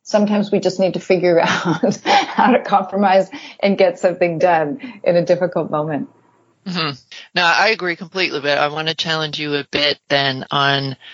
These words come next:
Speaker 2: how do you capture the impact of that? What are the metrics that are used? Because to get buy-in and support from a political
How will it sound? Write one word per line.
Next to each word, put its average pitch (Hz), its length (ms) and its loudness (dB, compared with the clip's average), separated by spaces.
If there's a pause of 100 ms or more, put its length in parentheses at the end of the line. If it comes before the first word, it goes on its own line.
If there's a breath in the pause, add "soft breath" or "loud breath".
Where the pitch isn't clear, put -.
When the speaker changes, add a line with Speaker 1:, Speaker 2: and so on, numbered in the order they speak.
(520 loud breath)
Speaker 2:
how 165 960 0
do 151 140 -4
you 143 300 -4
capture - 500 -4
the - 160 -8
impact 143 460 -8
of 131 80 -14
that? 131 260 -2
What 151 180 -4
are 160 60 0
the 151 120 -6
metrics 135 580 -6
that 131 180 -4
are 131 160 0
used? 131 640 -4
Because 131 720 -2 (220 loud breath)
to 160 120 0
get 156 600 0 (340)
buy-in 151 460 0
and 139 120 -10
support 143 720 -2
from 139 180 -6
a 131 80 -4
political 151 720 -4